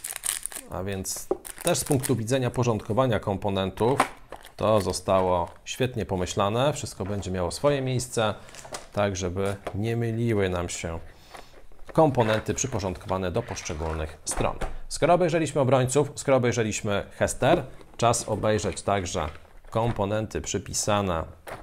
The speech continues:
rodzinie. Tu mamy niebieski kolor i mamy postacie takie jak Willa, jak Kane,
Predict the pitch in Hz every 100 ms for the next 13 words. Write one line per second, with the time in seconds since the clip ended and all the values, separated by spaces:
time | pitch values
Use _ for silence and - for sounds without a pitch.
0 | - - - - - - 113 98 90 82
1 | 98 202 - - - - - - - -
2 | - - - - - - - 156 156 143
3 | 120 113 104 95 90 - - - - -
4 | - - 120 143 131 120 - - - 110
5 | 104 151 190 - - - 135 143 127 107
6 | 104 104 104 90 - - - 120 - 90
7 | 85 - 87 67 - - 104 143 117 110
8 | 98 - - - - - - 85 - -
9 | - 131 139 127 117